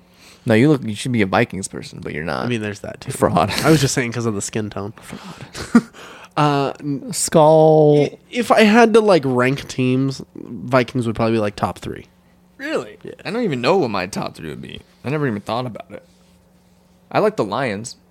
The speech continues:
Speaker 1: recently 'cause they looked, they looked fun
Speaker 2: <laughs>
Speaker 1: last
Speaker 2: I was
Speaker 1: year.
Speaker 2: like, while we were kids, fuck no, they were, like, the worst team in
Speaker 1: <laughs>
Speaker 2: the world.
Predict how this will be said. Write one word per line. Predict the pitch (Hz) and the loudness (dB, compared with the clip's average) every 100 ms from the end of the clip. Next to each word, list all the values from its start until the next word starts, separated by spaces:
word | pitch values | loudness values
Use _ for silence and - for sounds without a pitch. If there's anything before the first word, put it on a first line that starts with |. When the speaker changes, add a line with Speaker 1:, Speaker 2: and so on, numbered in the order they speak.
| _ _ _ _ | _ _ _ _
Speaker 1:
recently | 120 131 101 87 123 | -2 -2 -4 -8 -8
'cause | - 104 | -6 -2
they | 107 | 0
looked, | - 143 - | 0 -2 -4
they | 110 | -2
looked | 127 - | -2 -4
fun | - 127 | -4 -2
Speaker 2:
<laughs> | |
Speaker 1:
last | 107 127 | -2 -4
Speaker 2:
I | 143 | 0
was | |
Speaker 1:
year. | 139 120 | 0 -2
Speaker 2:
like, | 117 | -2
while | 135 151 | 2 4
we | 147 | 4
were | 131 | 2
kids, | - 139 123 113 | 2 2 2 -4
fuck | - 120 120 - | 0 2 2 0
no, | 113 113 | -2 0
they | 117 | 2
were, | 117 | 2
like, | 113 123 | 0 4
the | 131 | 4
worst | 131 120 - | 4 0 0
team | - 190 | 4 6
in | |
Speaker 1:
<laughs> | 160 | 4
Speaker 2:
the | - 240 339 | 4 6 6
world. | - 330 | 4 2